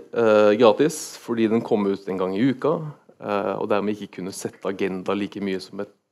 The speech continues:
en dagsavis, eh, og fordi den var orientert mot lokale forhold, så besluttet vi at det var mulig å, eh,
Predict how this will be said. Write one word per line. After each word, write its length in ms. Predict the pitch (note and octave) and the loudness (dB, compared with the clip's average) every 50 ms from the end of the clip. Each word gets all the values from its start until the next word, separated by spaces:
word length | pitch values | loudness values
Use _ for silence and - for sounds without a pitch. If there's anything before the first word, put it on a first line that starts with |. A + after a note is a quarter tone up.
| _ _ _ _ _ | _ _ _ _ _
en 120 | - A2+ | -6 -6
dagsavis, 720 | G#2 F#2+ - - - F#2+ G2+ A2+ C3 D3 - - - - - - - - | -6 -6 -6 -8 -8 -4 -4 -2 -4 -4 -6 -12 -16 -18 -20 -20 -18 -14
eh, 160 | - - - | -14 -12 -10
og 80 | - A2 | -12 -12
fordi 280 | - - A2+ A2 G#2 F#2+ F#2 F2+ | -12 -12 -8 -6 -4 -4 -4 -2
den 320 | G2+ G#2+ A2 A2 G#2+ G2 | -2 -2 -2 -2 -2 -2
var 100 | G#2 G#2+ | -2 -2
orientert 480 | G2+ G2 G#2 A2 G#2+ G#2+ - F#2+ F2 - | 0 0 -2 -4 -4 -2 -2 -4 -4 -2
mot 220 | G#2 G2+ G2+ G2 - - | -4 -4 -4 -4 -10 -10
lokale 400 | A2 A2+ G#2+ - - G2 F#2 F#2+ - | -10 -10 -6 -2 0 0 0 0 -2
forhold, 440 | - B2 G#2 G2+ B2 D#3 E3+ E3+ E3+ - _ _ _ _ _ - - _ _ _ _ _ _ | -4 -4 -2 2 4 4 2 2 -2 -10 _ _ _ _ _ -20 -20 _ _ _ _ _ _
så 460 | - - - - A#2+ G#2+ A2 A2+ A2+ A2+ | -18 -18 -6 0 2 4 6 6 6 4
besluttet 540 | A2+ A#2 A2+ - G#2 G2 - - G#2 G#2 | 2 -4 -4 -4 -6 -6 -2 0 0 2
vi 140 | G#2 G2 F#2+ | 2 2 2
at 200 | G2 G2+ F#2+ - _ _ _ _ - | 2 0 0 -4 _ _ _ _ -4
det 100 | A2 A2 | -4 0
var 200 | G2 G2+ G2+ G2 | 2 2 2 2
mulig 340 | A2 G#2 F#2+ F#2 F2+ F#2+ G2 | 0 -2 -2 -2 -2 -2 0
å, 500 | F#2+ F2 - F#2+ F#2+ F#2+ F#2+ F#2+ F#2+ F#2 - - _ _ _ _ _ _ - | 0 0 0 0 2 2 2 2 0 -4 -8 -18 _ _ _ _ _ _ -16
eh, 480 | - - - - - - - - - | -14 -12 -10 -10 -10 -10 -8 -10 -10